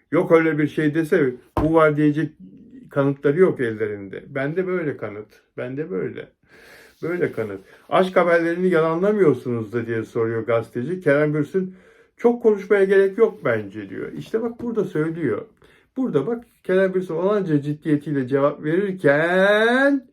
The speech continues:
itirafta bulunuyor. "Çok konuşmaya gerek yok bence." diye kestirip atması aynı zamanda "Yeter uzatmayın." demek. Ama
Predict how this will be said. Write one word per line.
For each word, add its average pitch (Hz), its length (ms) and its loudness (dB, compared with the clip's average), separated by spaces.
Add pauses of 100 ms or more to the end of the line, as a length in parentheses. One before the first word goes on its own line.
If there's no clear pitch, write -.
itirafta 175 680 -2
bulunuyor. 113 400 -12 (380)
"Çok 233 240 4
konuşmaya 196 440 -2
gerek 185 320 2
yok 196 240 -6
bence." 156 360 -4
diye 160 320 -4 (320)
kestirip 156 440 -4
atması 156 460 -4
aynı 185 200 -2
zamanda 180 320 -6
"Yeter 175 280 -4
uzatmayın." 143 640 -4
demek. 117 380 -4 (180)
Ama 135 1080 0